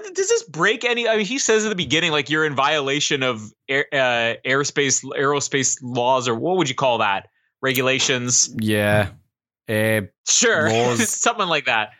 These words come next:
Speaker 2: My aeronautic
Speaker 1: Um,
Speaker 2: laws are not quite up to
Speaker 1: <laughs>
Speaker 2: scratch recently.
Speaker 1: But, like, this has gotta be against some type of rule. You know, you're just hang gliding everywhere. Does she ever crash into a power line or something like that? Like, it,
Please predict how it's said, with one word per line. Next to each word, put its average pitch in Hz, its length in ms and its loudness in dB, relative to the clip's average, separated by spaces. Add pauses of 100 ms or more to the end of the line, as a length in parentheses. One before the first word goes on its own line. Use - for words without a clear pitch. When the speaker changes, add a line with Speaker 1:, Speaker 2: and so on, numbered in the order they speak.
(120)
Speaker 2:
My 139 180 0
aeronautic 165 720 2
Speaker 1:
Um, 127 80 -4
Speaker 2:
laws 127 480 2
are 113 60 0
not 117 320 0
quite 113 220 2
up 110 80 2
to - 140 2
Speaker 1:
<laughs> - 0 -
Speaker 2:
scratch - 800 0
recently. 95 560 0 (1200)
Speaker 1:
But, 285 140 0
like, 285 200 0
this 294 160 -2
has 339 160 0
gotta 226 420 -2
be 175 400 0
against 160 560 -2
some 156 180 -2
type 160 240 -4
of 131 100 -6
rule. 120 460 0
You 123 120 0
know, 120 60 0
you're 120 200 0
just 127 320 -2
hang 151 320 -2
gliding 143 280 0
everywhere. 139 280 -2 (240)
Does 254 100 0
she 269 120 2
ever 339 120 0
crash - 400 -2
into 143 80 2
a 117 60 -2
power 156 380 0
line 226 280 0
or 226 100 0
something 226 220 2
like 226 100 4
that? 226 140 2
Like, 220 140 0
it, 226 360 -6